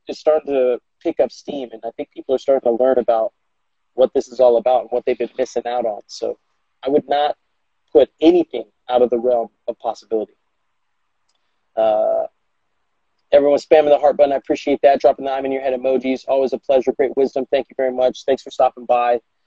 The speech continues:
Uh, thanks for sharing the podcast. Thanks for, you know, supporting and all the kind words. It's, it's, it's awesome. I really appreciate it, everybody.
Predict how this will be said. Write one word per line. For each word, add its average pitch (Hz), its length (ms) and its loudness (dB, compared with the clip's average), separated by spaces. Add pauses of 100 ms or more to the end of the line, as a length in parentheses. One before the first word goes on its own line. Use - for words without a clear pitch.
(140)
Uh, 110 300 -2
thanks 131 180 0
for - 120 -12
sharing 127 320 2
the 117 60 -2
podcast. 120 680 0
Thanks 120 180 -4
for, 117 300 2 (360)
you 127 100 -6
know, 113 80 -2
supporting 127 680 2
and 113 100 -2
all 120 160 2
the 117 240 4 (100)
kind 117 240 -4
words. 117 300 2
It's, - 220 -20 (160)
it's, - 220 -20 (140)
it's - 140 -20
awesome. 120 340 0
I 113 200 -2
really 120 180 2
appreciate - 420 -10
it, 117 60 0
everybody. 117 460 0